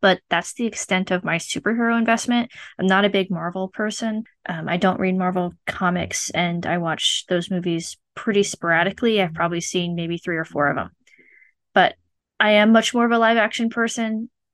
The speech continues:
and as I got older, I became more interested in the comics and the animated stuff, which is funny to me. I'm sure I watched some of Superman, the animated series,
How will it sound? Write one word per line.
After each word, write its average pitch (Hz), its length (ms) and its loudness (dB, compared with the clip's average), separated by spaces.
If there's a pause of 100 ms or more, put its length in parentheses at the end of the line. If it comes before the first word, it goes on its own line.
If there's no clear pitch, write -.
(120)
and 175 520 -2
as 196 200 4
I 208 80 6
got 185 240 2
older, 180 640 2 (300)
I 185 120 2
became 175 720 -4 (120)
more 175 220 4
interested 170 340 -2
in 170 200 -2 (180)
the 190 100 0
comics 170 460 0
and 185 80 0
the - 60 -2
animated 160 460 -2
stuff, - 480 0
which - 200 -6
is - 260 -10 (140)
funny 175 280 -2
to 175 120 -6
me. 175 200 -6 (380)
I'm 208 140 2
sure 262 200 4
I 247 100 4
watched 185 440 0
some 190 460 -2
of 190 160 0
Superman, 233 380 0
the 226 100 2
animated 220 340 -2
series, 226 720 -4